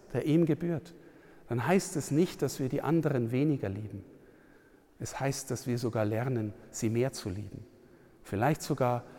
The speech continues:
den, der ganz draußen ist. Vielleicht sogar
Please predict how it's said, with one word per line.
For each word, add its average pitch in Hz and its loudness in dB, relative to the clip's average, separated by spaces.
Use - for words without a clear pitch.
den, 127 4
der 113 0
ganz 113 0
draußen 113 -2
ist. - -14
Vielleicht 123 0
sogar 120 0